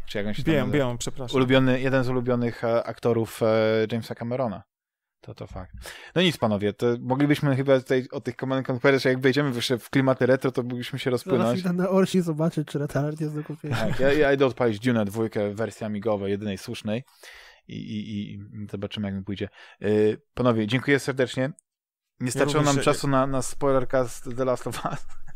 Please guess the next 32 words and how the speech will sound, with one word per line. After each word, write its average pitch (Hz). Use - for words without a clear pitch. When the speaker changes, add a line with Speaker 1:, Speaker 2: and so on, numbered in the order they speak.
Speaker 3:
Ja 240
Speaker 2:
Czy, 185
Speaker 3:
to 190
Speaker 2:
czy 165
Speaker 1:
Nie 147
starczyło 165
Speaker 3:
się 165
Speaker 1:
mi 160
o-, 156
Speaker 3:
wleczę. 165
Speaker 1:
miałem, 147
miałem 143
coś -
powiedzieć 143
o -
tym 139
kartonowym, 135
em, 123
V 123
R-ze, 107
no 95
nie? 104
Ale 113
to 123
jedynie, 131
co 131
mogę 131
powiedzieć, 135
że, 123
że, 120
że 120
tego, 123